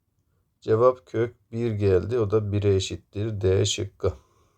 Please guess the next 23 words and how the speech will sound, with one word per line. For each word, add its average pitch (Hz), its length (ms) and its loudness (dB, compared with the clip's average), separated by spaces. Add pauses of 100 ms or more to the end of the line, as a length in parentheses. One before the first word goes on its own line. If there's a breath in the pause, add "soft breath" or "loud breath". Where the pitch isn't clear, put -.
(1040)
Köklü 123 340 0
ifadenin 151 600 4
derecesi 127 500 2
çift - 340 -8
olduğu 131 360 2
için 101 360 -4 (160)
içi 117 500 -2 (1000)
beş 107 280 0
eksi 110 300 -2
mutlak 104 400 0
x 104 280 -6
eksi 104 340 -2
bir 110 140 -2
ifadesinin 98 800 0
sıfırdan 107 640 -2
büyük 117 220 -4
ve 123 60 -2
eşit - 220 -6
olması 95 340 0
gerekiyor. 92 540 0 (960 soft breath)
Bunu 127 160 -2
karşıya 127 460 4
atalım. 107 380 2